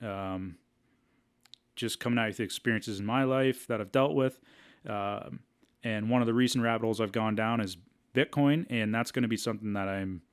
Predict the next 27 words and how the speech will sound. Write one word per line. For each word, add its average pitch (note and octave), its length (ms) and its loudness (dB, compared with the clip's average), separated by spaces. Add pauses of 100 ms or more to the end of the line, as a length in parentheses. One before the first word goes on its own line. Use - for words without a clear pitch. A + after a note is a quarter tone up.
(640)
is G2+ 120 -6
gonna A2+ 280 2
be G#2 300 0
very A2+ 380 8
much A#2 240 2
geared G#2+ 220 0
towards G#2 240 -2
this G2+ 80 -6
podcast. G#2+ 560 -2
But - 140 -4
in G2 40 -10
saying C#3+ 300 4
that, C#3 260 6
I'm A#2 100 2
gonna A2+ 140 2
touch G2+ 280 -2
on G#2 60 -2
all F#2+ 100 -2
kinds G2+ 240 -2
of - 20 -6
stuff. - 380 0
Hopefully A2+ 340 0
I - 20 2
have G2+ 80 -2
some G2+ 180 -6
guests A2 360 0
on, G#2+ 320 -2